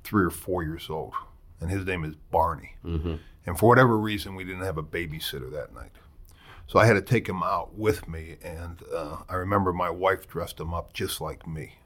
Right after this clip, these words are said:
Speaker 2: Hmm.
Speaker 1: We had blue blazers, white shirts, ties, khaki pants. And we got to the church, and he looked at me, and he says, "Hey, Dad, can I carry your Bible in?" And I gave him my Bible, and,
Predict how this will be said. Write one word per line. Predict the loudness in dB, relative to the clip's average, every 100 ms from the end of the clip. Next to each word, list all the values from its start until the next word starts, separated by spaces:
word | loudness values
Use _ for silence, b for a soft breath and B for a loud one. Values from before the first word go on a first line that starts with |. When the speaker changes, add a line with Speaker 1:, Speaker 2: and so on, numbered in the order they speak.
| 2
Speaker 2:
Hmm. | 6
Speaker 1:
We | 6
had | 4 -8
blue | -8 -8
blazers, | 0 2 4 2 -6 -8 -4
white | 0 0 0
shirts, | -2 0 -4 -4 -10 -10
ties, | -6 -4 -4 -8 -6
khaki | -4 -4 -4 -12
pants. | -8 -10 -10 -12 -18 B B B B
And | -2 0
we |
got | 6 6 6
to | 2
the | -6
church, | 0 4 6 4 0 -8
and | -8
he |
looked | -4 -4 -4
at | -6 -6
me, | -12
and | -10
he | -10
says, | -8 -8
"Hey, | -8 -8
Dad, | -8 -8 -8 -10
can | -10
I | -8
carry | -8 -4 -2 -2
your | -6 -10
Bible | -4 -4 -4 -8 -12
in?" | -16 -20 -20 -20 -20 B B B B
And | -4
I | -2
gave | 4 6 6
him | 2
my | 0 -2
Bible, | -6 -6 -4 -4 -6
and, | -8